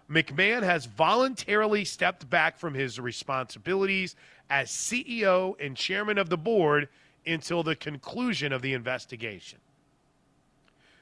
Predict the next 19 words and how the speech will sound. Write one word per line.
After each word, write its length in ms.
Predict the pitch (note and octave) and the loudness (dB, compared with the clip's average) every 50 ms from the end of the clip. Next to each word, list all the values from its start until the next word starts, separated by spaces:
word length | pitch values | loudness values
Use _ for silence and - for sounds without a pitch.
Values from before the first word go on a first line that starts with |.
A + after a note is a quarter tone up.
| _ _ _ - | _ _ _ -10
Uh, 120 | A2+ A2 G#2+ | -8 -8 -6
he 100 | A2+ C3 | -6 -4
will 160 | B2+ B2+ A#2+ | -4 -4 -4
be 100 | A2 A#2+ | -4 -6
qui-, 360 | A2 - - - B2+ - - - | -8 -10 -8 -6 -6 -6 -6 -8
see, 180 | - - D#3+ | -10 -10 -8
this 240 | C#3+ D#3 E3+ - - | -6 -6 -6 -6 -6
is 160 | F3+ D3 A#2+ | -8 -8 -6
where 140 | B2+ C3+ B2 | -4 -2 -2
I'm 120 | A#2+ A#2+ | -2 -2
like, 220 | A#2+ A2 G2+ - - | -4 -6 -8 -8 -6
"Whoa, 320 | A#2+ D3+ F#3 G3 D3+ A#2 | -2 0 0 0 0 -2
I 140 | G#2+ A2+ B2 | -4 -8 -8
thought 240 | - D#3 D3 D3 C#3+ | -6 -6 -6 -6 -6
Vince 260 | B2 B2+ C#3 C3+ - | -8 -8 -8 -8 -8
McMahon 400 | C3 B2+ A#2+ A#2 B2 B2 B2 B2 | -10 -8 -4 -2 0 0 0 -2
just 160 | A2+ A#2 G#2 | -4 -8 -8
ran 220 | A2+ A#2+ A#2+ B2 B2 | -6 -6 -6 -4 -6
everything." 520 | B2 B2 B2 B2+ - - C3 C3+ C#3+ | -6 -6 -8 -10 -12 -12 -12 -10 -10